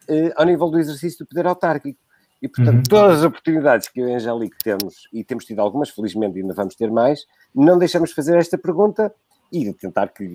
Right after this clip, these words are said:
Speaker 1: entre nós e, e quem nos está a ver, consigamos perceber cada vez mais qual é o ideário liberal a nível autárquico.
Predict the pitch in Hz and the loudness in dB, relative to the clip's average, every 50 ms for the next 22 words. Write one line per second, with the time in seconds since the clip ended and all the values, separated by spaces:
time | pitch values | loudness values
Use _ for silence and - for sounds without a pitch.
0 | 95 101 90 - 95 87 113 139 151 147 131 101 98 104 92 80 - - 92 90 | -8 -10 -10 -8 -4 0 2 4 4 4 4 2 -2 -10 -12 -12 -14 -16 -16 -14
1 | 90 95 92 - - 107 104 - - 120 117 117 95 107 127 135 127 - - 151 | -14 -14 -10 -6 -6 -6 -6 -4 -2 -2 -2 -2 0 -2 -2 -2 -2 -4 -8 -10
2 | - - 135 143 139 131 - - - - 127 147 143 135 - 156 139 135 127 139 | -6 -4 -4 -4 -4 -6 -10 -18 -16 -10 -6 -6 -6 -4 -4 -4 -2 -2 -2 -2
3 | 131 110 120 123 127 131 - - 127 120 120 123 123 127 123 107 117 117 110 101 | -2 -2 0 -2 -2 -2 -2 -2 -2 -2 0 0 0 -2 -2 0 2 2 2 0
4 | 107 107 104 98 101 104 98 98 101 110 _ _ _ _ _ _ _ _ - 113 | -2 -6 -4 -2 0 2 2 2 0 -2 _ _ _ _ _ _ _ _ -4 -2
5 | 113 120 110 127 131 131 135 - 147 123 117 101 - - 92 - | 0 0 2 2 2 2 2 2 2 2 2 2 0 -6 -14 -14